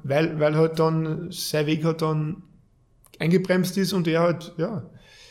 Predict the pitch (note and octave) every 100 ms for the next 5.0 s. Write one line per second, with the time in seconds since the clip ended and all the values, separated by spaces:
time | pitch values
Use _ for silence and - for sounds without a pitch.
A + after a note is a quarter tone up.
0 | - _ - C#3 E3 E3 F#3+ - B2+ -
1 | - - _ _ _ _ C#3+ B2+ E3+ D#3+
2 | D3 C#3+ F#3 F#3 F3+ F3 E3 E3 D#3+ E3
3 | - D3 D3+ D3+ C#3+ C#3 D#3+ D#3+ D#3+ D#3+
4 | D3+ C#3+ C#3 C#3 C#3 C3 B2+ C3+ -